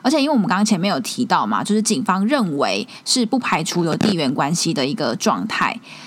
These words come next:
更关键的是呢，警方也比对了他的指纹，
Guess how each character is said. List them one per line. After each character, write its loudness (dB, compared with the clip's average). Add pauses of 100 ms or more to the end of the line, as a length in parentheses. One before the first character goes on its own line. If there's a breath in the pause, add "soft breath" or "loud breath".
(120 loud breath)
更 2
关 2
键 2
的 2
是 2
呢， 0
警 -4
方 0
也 2
比 0
对 2
了 2
他 0
的 0
指 0
纹， -2